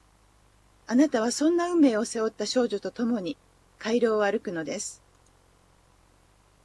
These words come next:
雲の上の城を包む雲海の遥か彼方には、雨の街があり、そこにはドロテアの執事である鳥使いがいます。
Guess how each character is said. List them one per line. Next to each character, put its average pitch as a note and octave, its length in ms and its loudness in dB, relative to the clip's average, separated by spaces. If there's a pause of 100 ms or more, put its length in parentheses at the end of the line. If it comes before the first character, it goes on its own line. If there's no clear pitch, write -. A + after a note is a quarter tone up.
(200)
雲 G4+ 240 0
の C4+ 180 6
上 A3 120 -2
の A3 100 -4
城 A3+ 300 0
を A3+ 80 -2
包 A3 360 -4
む G3 160 -8
雲 B3 200 4
海 A3+ 260 -4
の A3 120 -6
遥 D4+ 260 0
か G#3 140 -6
彼 A3+ 140 -6
方 G#3 240 -6
に F3 140 -6
は、 D#3+ 220 -2 (680)
雨 C#4 220 8
の G#3+ 120 -2
街 F#3+ 280 -8
が F3 160 -4
あ F3 60 -4
り、 F3 240 -8 (840)
そ - 160 -10
こ A#3 140 0
に A#3 140 0
は F#3 340 -2 (120)
ド F3+ 80 2
ロ C4 160 2
テ C4+ 160 0
ア C4 60 2
の B3+ 140 2
執 C4 220 -6
事 A3+ 100 -12
で F#3 140 -4
あ F3+ 80 -6
る F3 340 -6
鳥 B3 260 -2
使 - 240 -2
い F3+ 80 0
が D#3 100 -2
い D3 100 -4
ま D3+ 140 -8
す。 - 300 -16